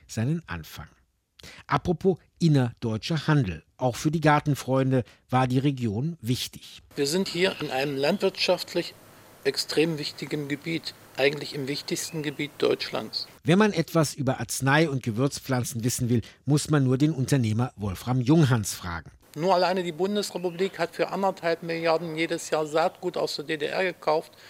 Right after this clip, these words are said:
Speaker 2: Und keiner wusste im Westen, dass die Steckzwiebeln, die er gesteckt hat, aus der D D R kamen.
Speaker 1: Jetzt verstehe ich auch, warum im Museum in der Sonderschau Wunderschöne Zeiten zu kleineren und größeren Jubiläen ein Wunderkammerschrank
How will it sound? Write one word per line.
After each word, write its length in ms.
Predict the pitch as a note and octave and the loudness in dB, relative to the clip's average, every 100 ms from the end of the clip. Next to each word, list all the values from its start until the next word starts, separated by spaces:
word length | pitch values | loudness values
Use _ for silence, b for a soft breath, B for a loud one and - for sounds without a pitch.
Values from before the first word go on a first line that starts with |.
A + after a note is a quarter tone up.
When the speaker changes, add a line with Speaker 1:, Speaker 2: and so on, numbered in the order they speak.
| B B B | B B B
Speaker 2:
Und 100 | - | -4
keiner 340 | - G3+ G#3+ | 2 4 4
wusste 280 | F3+ G3+ - | 2 -2 -4
im 120 | F#3+ | -4
Westen, 320 | F3 F#3 - F3 | -2 -2 -4 -8
dass 140 | E3 | -8
die 120 | E3+ | -8
Steckzwiebeln, 600 | - - - G3 G3 F#3 | -4 -6 -4 -2 -2 -2
die 80 | E3+ | -2
er 100 | E3+ | -2
gesteckt 420 | E3 - F3 - | -4 -2 -2 0
hat, 120 | E3 - | -2 -4
aus 160 | D#3+ | -6
der 100 | D#3 | -6
D 140 | D3 D3+ | -6 -4
D 60 | |
R 200 | D3 D3+ | -4 -4
kamen. 320 | - B2+ A2 - b b b | -6 -10 -10 -14 b b b
Speaker 1:
Jetzt 380 | A#2+ D3+ - - | 4 4 2 -2
verstehe 400 | F3 - E3+ F3 | -2 2 2 2
ich 140 | - | 0
auch, 240 | D3 E3+ - B B | 0 0 -2 B B
warum 240 | C#3+ C#3+ | 2 4
im 120 | D#3+ D3 | 6 6
Museum 560 | C3+ A2 C3 C#3+ F#3+ | 4 6 6 6 6
in 200 | D#3+ A#2+ | 4 2
der 240 | A2 F#2+ E2+ | 2 0 -4
Sonderschau 760 | F#2+ B2+ D3 C#3+ - C3 A#2 | 0 2 4 2 2 2 4
Wunderschöne 560 | D3 D#3 C3+ C#3 B2 G#2+ | 4 4 2 0 -2 0
Zeiten 420 | - D3+ F3+ D#3+ | 2 4 4 0
zu 140 | - | -2
kleineren 600 | - B2 B2 E3+ G3 D#3+ | 0 4 4 6 4 4
und 160 | B2+ G#2+ | 2 -2
größeren 500 | A#2 C#3+ D#3+ - C3 | 0 2 2 2 0
Jubiläen 560 | A2 G2+ G#2 C#3 E3+ D#3 B B B B | 0 0 2 4 6 4 B B B B
ein 260 | C3+ C3 | -2 2
Wunderkammerschrank 1000 | B2+ F3 D#3 C#3 D3 C#3 C3+ - A#2+ A#2+ | 4 6 6 4 2 2 2 0 0 -2